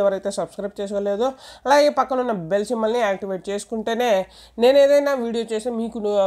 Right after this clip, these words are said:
వీడియో నోటిఫికేషన్ ద్వారా వీడియో అనేది రావడం జరుగుతుంది ఫ్రెండ్. మరి ఇక్కడ న్యూస్లోకి అయితే వెళ్తే, ఆంధ్రప్రదేశ్ ముఖ్యమంత్రి వైఎస్ జగన్మోహన్ రెడ్డి గారు అధికారంలో వచ్చిన తర్వాత నూట యాభై రో-, నూట యాభై రోజులే అయినా లెక్క పెట్టలేనన్ని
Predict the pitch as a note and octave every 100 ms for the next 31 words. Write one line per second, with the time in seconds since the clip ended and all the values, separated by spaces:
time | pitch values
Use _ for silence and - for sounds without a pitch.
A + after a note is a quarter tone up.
0 | F#3 G3 G#3+ G#3+ A3+ - A3+ A3 A3+ A3+
1 | A3 G#3 G3+ A3 G3+ F3 F#3+ F#3 F3 D#3
2 | D#3 D#3+ D#3+ E3 E3+ F3+ F3+ A#3+ C#4 D4+
3 | - - - D4 E4+ D#4 D4+ C4 C#4 D#4
4 | D#4+ D4 D4+ C4 A3+ A#3+ A#3 G#3+ G#3 _
5 | - G#3+ B3 D#4 E4+ E4+ E4+ D4+ C#4+ D#4
6 | D4 C#4+ B3+ A#3+ A#3+ G#3+ G#3+ B3+ C#4 C4+
7 | B3 A#3 A3 A#3 A3 G3 F3+ F#3 A3 A3+
8 | A3 F#3+ G#3+ G3 D#3+ E3+ G#3 - F3 E3+
9 | - - - - A#3+ C#4 D#4 D#4 D4 D4
10 | C#4+ - - - B3 C4+ C#4 C4+ B3+ B3+
11 | C4 C4+ D3+ G3 B3 G#3 F3+ G3 - -
12 | - - F3+ G#3 C#4 C4+ - C4 C4+ C4+
13 | B3 A#3+ A#3+ B3